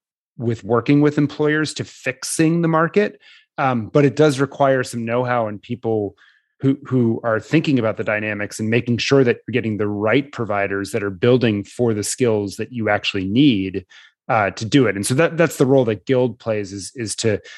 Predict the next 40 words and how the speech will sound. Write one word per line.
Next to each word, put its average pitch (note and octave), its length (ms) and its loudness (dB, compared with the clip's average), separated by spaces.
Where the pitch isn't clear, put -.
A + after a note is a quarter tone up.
help D3 200 2
take C#3 240 2
those A2 200 0
natural A2+ 460 0
forces A#2 500 -2
and A#2 120 0
really A2 220 -2
harness A#2+ 480 -4
them G2+ 320 -8
for A#2+ 120 0
the G2+ 80 -4
benefit, G#2 560 -2
uh, A2 160 2
of G#2+ 180 -4
the A#2 80 0
employees A#2 680 2
and A2+ 140 -2
the G#2+ 80 -4
employer. G2 760 -8
And, C#3+ 160 0
and C#3+ 160 0
by C#3+ 120 4
the C#3+ 80 4
way, C#3 120 4
academic C3+ 500 2
institutions A2+ 520 -6
benefit G#2+ 420 -6
too, A2+ 240 -6
right? F#2+ 280 -6
'Cause F#2 160 -14
then G#2 140 -6
they're G#2 140 -4
getting, G2+ 420 -4
the C#3 160 0
good D3 260 2
ones, A2 560 0
uh, G#2+ 300 -2
are B2 140 0
getting A2+ 320 0
a G#2+ 380 -4